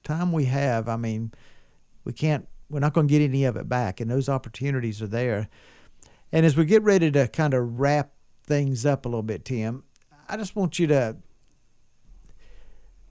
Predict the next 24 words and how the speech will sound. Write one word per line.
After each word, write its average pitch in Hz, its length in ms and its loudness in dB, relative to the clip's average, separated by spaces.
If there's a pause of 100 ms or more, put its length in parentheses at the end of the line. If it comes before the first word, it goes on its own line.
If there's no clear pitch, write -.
just 185 220 0
share 160 320 4
one, 151 380 0
and 151 180 -2
I 156 160 2
asked 165 140 -4
you 165 60 0
about 147 340 2
your, 139 100 0
your, 139 320 -2
your 143 160 -4
faith, 127 600 -2
your, 143 160 -4
your 135 200 -2
walk 135 320 0
faith 104 360 -8
and 113 120 -8
stuff. 107 340 -6 (540)
How 196 200 -4
is 156 100 -2
God 143 280 2
using 127 320 -2
you 107 220 -6
now? 107 480 -4